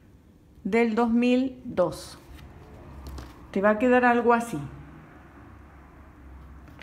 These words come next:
Ahora vas a tomar la ropa interior y vamos a abrirla para poder trabajar en esta parte, ¿no? La que está cargada con tu esencia.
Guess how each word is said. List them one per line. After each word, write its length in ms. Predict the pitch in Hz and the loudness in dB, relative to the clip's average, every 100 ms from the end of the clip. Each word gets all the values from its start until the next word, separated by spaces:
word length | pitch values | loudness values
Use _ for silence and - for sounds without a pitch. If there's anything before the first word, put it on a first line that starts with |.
| - - - - | -20 -20 -18 2
Ahora 500 | 269 349 392 277 220 277 | 6 8 8 6 4 0
vas 140 | 240 | 2
a 100 | 247 | 2
tomar 300 | 226 233 233 | 4 4 4
la 100 | 202 | 4
ropa 240 | 233 247 | 4 4
interior 640 | 226 208 202 262 294 302 - - - - - 226 | 2 2 4 6 6 2 -4 -8 -10 -14 -6 2
y 320 | 254 294 - - | 4 4 0 -4
vamos 360 | 214 214 220 214 | 4 6 6 2
a 60 | |
abrirla 600 | 220 262 302 247 247 269 277 - - - - - - - - - - - - - - - - - - - - - - - - - | 2 4 2 4 4 4 0 -10 -20 -20 -20 -20 -20 -20 -20 -20 -20 -20 -20 -20 -20 -20 -20 -20 -20 -20 -20 -20 -20 -20 -20 -6
para 240 | 226 233 247 | -2 0 4
poder 220 | 302 302 | 2 4
trabajar 680 | 302 254 226 262 285 320 - | 2 2 2 2 2 0 2
en 160 | 269 311 | 4 4
esta 320 | 349 254 - | 4 2 2
parte, 320 | 180 165 170 | 0 0 -2
¿no? 320 | 175 226 294 202 | 2 4 2 0
La 140 | 196 | -4
que 80 | 208 | -2
está 220 | - 285 | 0 2
cargada 480 | 269 226 254 269 254 | 2 4 4 4 4
con 180 | 196 190 | -2 -2
tu 80 | |
esencia. 580 | 175 175 156 147 - 165 | -4 -2 -6 -6 -8 -12